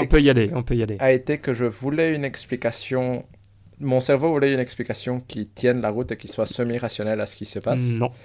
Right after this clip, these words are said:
Speaker 1: <laughs>
Speaker 2: Et le côté, euh, vraiment fantasy
Speaker 1: C'est
Speaker 2: du bazar
Speaker 1: ouais.
Speaker 2: fait que j'ai l'impression que je dois trouver des explications bancales à certains trucs parce que je n'ai pas d'informations et que c'est pas rationnel.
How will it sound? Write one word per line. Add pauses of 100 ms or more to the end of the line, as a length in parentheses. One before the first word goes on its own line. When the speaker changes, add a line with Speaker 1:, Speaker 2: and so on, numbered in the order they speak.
(300)
Speaker 1:
<laughs>
Speaker 2:
Et
le
côté,
euh, (340)
vraiment
fantasy
Speaker 1:
C'est
Speaker 2:
du
bazar
Speaker 1:
ouais.
Speaker 2:
fait
que
j'ai
l'impression
que (1500)
je
dois
trouver
des
explications
bancales
à
certains
trucs (380)
parce
que
je
n'ai
pas
d'informations
et
que
c'est
pas
rationnel.